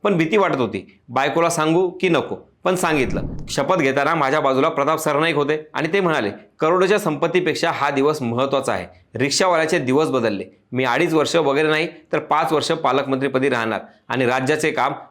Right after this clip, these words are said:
जिल्ह्यातूनच करणार. दादागिरीचे जे वारे सुरू आहेत,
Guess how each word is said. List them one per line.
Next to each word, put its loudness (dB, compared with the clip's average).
जिल्ह्यातूनच 2
करणार. -2
दादागिरीचे 0
जे 2
वारे 2
सुरू 2
आहेत, 0